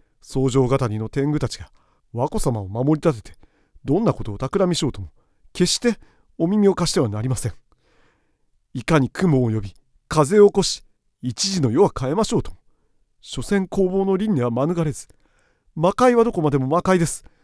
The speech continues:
天狗はどこまでも天狗です。生き変わり死に変わり、打ちつ打たれつを繰り返すまでに過ぎませぬ。なんだ、お前は、わしにそれを言いに来たのだな。牛若は観音像を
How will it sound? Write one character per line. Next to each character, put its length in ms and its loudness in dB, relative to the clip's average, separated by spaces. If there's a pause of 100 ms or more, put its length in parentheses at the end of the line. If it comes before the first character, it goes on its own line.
(160)
天 220 -4
狗 100 -4
は 100 8
ど 80 -2
こ 100 -4
ま 80 4
で 80 2
も 100 -6
天 160 2
狗 80 0
で 100 0
す。 220 -12 (600)
生 80 -2
き 160 -10
変 100 6
わ 100 6
り 60 0
死 120 -4
に 100 -4
変 120 2
わ 80 -2
り、 80 -8 (540)
打 100 -4
ち 140 -6
つ 180 -16
打 20 -20
た 120 -4
れ 80 -2
つ 180 -12
を 120 -16
繰 120 -6
り 100 -8
返 160 0
す 140 -6
ま 100 -2
で 80 -4
に 100 -4
過 140 -10
ぎ 80 -8
ま 100 -4
せ 120 -6
ぬ。 120 -4 (1080)
な 180 2
ん 60 0
だ、 160 -12 (560)
お 100 -6
前 220 2
は、 200 0 (440)
わ 180 -10
し 160 -4
に 80 2
そ 220 -10
れ 100 0
を 80 6
言 120 6
い 40 2
に 80 2
来 80 -4
た 80 6
の 80 2
だ 100 -6
な。 180 -10 (1400)
牛 200 -6
若 200 -4
は 160 -12 (140)
観 260 0
音 180 2
像 140 -10
を 180 -14